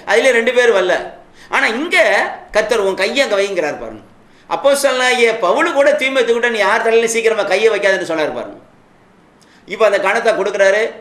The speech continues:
அதாவது அந்த பதவி மாற்றம் எல்லாம் அங்க கொடுக்கப்படுகிறது. என்னாகும் இருபத்தி எட்டாம் அதிகாரம் இருபத்தி ஒன்பதாவது அதிகாரத்துல பலிகள் செலுத்த சொல்றாரு. மாதாந்திர பலிகள், ஓய்வு நாள் பலிகள், வருடந்தோறும் பலிகள் செலுத்தப்பட வேண்டும்.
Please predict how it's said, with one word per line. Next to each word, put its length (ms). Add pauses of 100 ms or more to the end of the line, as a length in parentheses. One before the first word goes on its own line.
(140)
அதாவது 360
அந்த 260
பதவி 320
மாற்றம் 560
எல்லாம் 280
அங்க 140
கொடுக்கப்படுகிறது. 640 (260)
என்னாகும் 360
இருபத்தி 340
எட்டாம் 240
அதிகாரம் 360
இருபத்தி 300
ஒன்பதாவது 520
அதிகாரத்துல 540 (400)
பலிகள் 340
செலுத்த 420
சொல்றாரு. 240 (300)
மாதாந்திர 460
பலிகள், 500
ஓய்வு 280
நாள் 200
பலிகள், 480 (160)
வருடந்தோறும் 1400
பலிகள் 260
செலுத்தப்பட 520
வேண்டும். 380